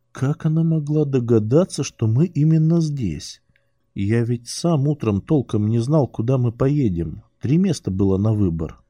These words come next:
И самое странное, на чём она могла добраться? Автобусы в эти места не ходят.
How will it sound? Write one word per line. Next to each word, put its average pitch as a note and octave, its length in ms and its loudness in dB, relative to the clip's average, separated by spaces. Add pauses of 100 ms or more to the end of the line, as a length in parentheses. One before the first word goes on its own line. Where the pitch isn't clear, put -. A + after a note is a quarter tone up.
(420)
И G2 100 -4
самое G2+ 480 -2
странное, D#2+ 840 -6 (140)
на D3 180 -6
чём C3 300 -2
она C#3 140 0
могла C#3 360 0
добраться? C#3+ 800 -2 (560)
Автобусы D#3+ 680 -2
в G#2 100 0
эти D3 180 0
места D3 380 -2
не D3+ 140 0
ходят. D#2+ 580 -4